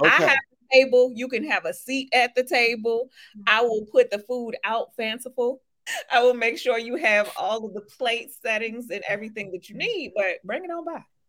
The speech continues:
Speaker 2: and I'll serve you up
Speaker 1: Okay.
Speaker 2: some.
Speaker 1: All right. Is this not your favorite, the cooking?
Speaker 2: Cooking, it has to be for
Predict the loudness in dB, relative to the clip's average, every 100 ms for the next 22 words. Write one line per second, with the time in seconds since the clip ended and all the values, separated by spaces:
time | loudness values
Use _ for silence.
0 | _ -12 -10 -8 -6 -6 -6 -8 -6 -10
1 | _ _ -8 -6 -6 -10 _ -2 -2 0
2 | -2 -4 -12 _ -4 2 2 2 -2 0
3 | 0 0 -6 -8 _ -14 -8 -6 -6 -8
4 | -8 -10 -12 -18 _ _ _ -8 -4 -2
5 | 2 4 4 2 -4 -4 0 0 0 -2
6 | -2 -4 -6 -6 -6 -6 -8 -6 -4 -2
7 | -2 -2 -6